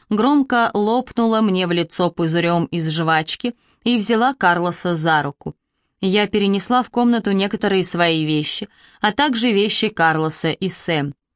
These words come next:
Из сумки с одеждой торчал край газеты с объявлениями о сдаче квартир. Я сняла телефонную трубку, попросила администратора мотеля дать мне выход в город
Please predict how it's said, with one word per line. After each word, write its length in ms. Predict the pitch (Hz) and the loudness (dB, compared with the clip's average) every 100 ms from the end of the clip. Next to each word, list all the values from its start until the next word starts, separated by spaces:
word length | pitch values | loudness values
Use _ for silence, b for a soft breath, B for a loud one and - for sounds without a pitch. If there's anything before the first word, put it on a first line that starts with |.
| _ _ _ | _ _ _
Из 180 | 202 - | -4 -4
сумки 460 | - 226 202 196 | 0 2 2 0
с 120 | 180 | 0
одеждой 640 | 190 185 254 220 170 170 - b b | 0 0 0 -2 -2 -4 -4 b b
торчал 500 | - 208 - - 269 | -2 -2 -2 0 0
край 300 | 262 240 240 | 0 0 0
газеты 640 | 226 220 214 233 247 190 185 | 0 0 0 0 0 0 0
с 140 | - | 0
объявлениями 880 | 214 180 185 170 170 175 175 175 175 - | -2 0 0 0 2 2 2 2 0 0
о 140 | 180 | -2
сдаче 400 | 165 175 170 - | 0 -2 -2 -4
квартир. 640 | - 190 202 - 233 165 - _ _ _ _ | -4 -4 -4 -4 -4 -4 -8 _ _ _ _
Я 220 | 220 254 | -2 0
сняла 340 | 262 262 262 294 | 2 2 2 0
телефонную 680 | 254 226 - 214 196 175 160 | 0 -2 0 0 2 0 -2
трубку, 520 | 185 214 - 214 - b b | -2 -4 -4 -8 -8 b b
попросила 600 | 226 214 214 202 285 262 | 0 2 0 0 0 0
администратора 920 | - 202 196 196 185 - 214 196 196 | 0 0 0 0 -2 0 0 0 0
мотеля 520 | 190 185 233 214 196 - _ _ | 0 0 0 0 -2 -4 _ _
дать 360 | 208 202 196 | 0 2 0
мне 240 | 185 185 180 | 0 2 2
выход 360 | 185 190 170 | 2 0 -2
в 120 | 160 151 | -2 -4
город 480 | 156 175 226 247 | 0 0 0 -4